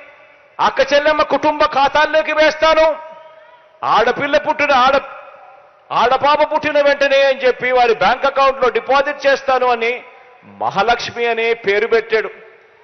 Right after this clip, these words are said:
ఒక్కరికంటే ఒక్కరికైనా కూడా ఆడపిల్ల పుట్టినప్పుడు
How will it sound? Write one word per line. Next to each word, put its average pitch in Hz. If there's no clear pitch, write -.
ఒక్కరికంటే 208
ఒక్కరికైనా 220
కూడా 247
ఆడపిల్ల 233
పుట్టినప్పుడు 240